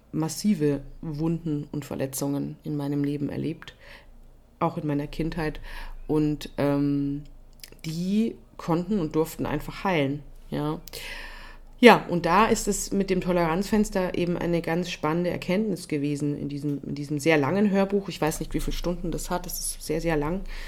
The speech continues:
Das muss man sich einfach immer mal wieder, vielleicht beim Autofahren oder weiß ich nicht, was man, wenn man vielleicht mal eine längere Strecke fährt oder wenn man auch zu Hause mal irgendwas macht, wo man nebenher sich was anhören kann, dann muss man das einfach in einigen Etappen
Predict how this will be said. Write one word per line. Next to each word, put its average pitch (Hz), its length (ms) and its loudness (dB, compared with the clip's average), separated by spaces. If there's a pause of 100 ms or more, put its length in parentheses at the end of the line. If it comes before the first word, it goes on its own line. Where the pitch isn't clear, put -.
(160)
Das - 140 -6
muss 175 100 0
man 160 140 2
sich 151 180 -4
einfach 156 300 -4
immer 170 200 2
mal 151 180 0
wieder, 175 200 2
vielleicht 156 240 -4
beim 147 140 -2
Autofahren 175 640 0
oder 147 220 -2 (240)
weiß 147 260 -2
ich 156 80 -6
nicht, 160 320 -6
was - 160 -6
man, 151 320 0 (440)
wenn 160 120 4
man 151 80 4
vielleicht 151 180 -2
mal 151 100 4
eine 151 60 6
längere 151 320 2
Strecke 190 320 -2
fährt 175 380 4
oder 151 220 -2
wenn 151 100 -2
man 147 120 0
auch 147 140 -8
zu 160 180 -6
Hause 165 220 2
mal 151 220 0
irgendwas 151 340 -4
macht, 170 300 2
wo 151 80 2
man 151 180 2
nebenher 156 460 -2
sich 156 160 -6
was 147 120 -2
anhören 190 440 0
kann, 190 320 0 (920)
dann 151 540 2
muss 156 160 -6
man 151 80 2
das 147 160 -2
einfach 156 260 -6
in 160 120 -4
einigen 160 360 -2
Etappen 147 600 -4